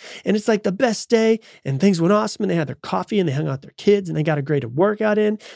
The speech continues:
and they're feeling amazing. They listen to their favorite, you know, Taylor Swift song on the way to work and they're just riding high.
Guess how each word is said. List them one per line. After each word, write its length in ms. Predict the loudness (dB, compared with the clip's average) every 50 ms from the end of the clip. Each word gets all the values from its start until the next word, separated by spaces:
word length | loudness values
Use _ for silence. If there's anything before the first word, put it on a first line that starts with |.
| -16 _ 0
and 80 | 2 2
they're 80 | 2
feeling 240 | 2 2 0 0 0
amazing. 380 | 0 2 4 4 4 4 2 0
They 100 | 0 0
listen 240 | 0 0 0 0
to 100 | 0 0
their 120 | 0 -2 -4
favorite, 500 | -8 -4 0 2 2 2 2 0 -2 -6 -12 -20 -20 -20 _ _
you 80 | -6 -4
know, 120 | -4 -6 -10 _ -12
Taylor 320 | -2 2 4 4 4 4
Swift 320 | 2 0 0 0 0 0
song 320 | 0 0 0 0 2 0 0
on 60 | 2
the 40 | 2
way 120 | 2 2
to 60 | 2
work 280 | 2 2 2 0 0 -2
and 140 | -2 0 2
they're 100 | 2 2
just 240 | 2 0 -2 -4 -6 -10
riding 560 | -12 -10 -6 -2 0 0 0 0 0 -2 -2
high. 420 | -2 0 0 0 0 -2 -4 -8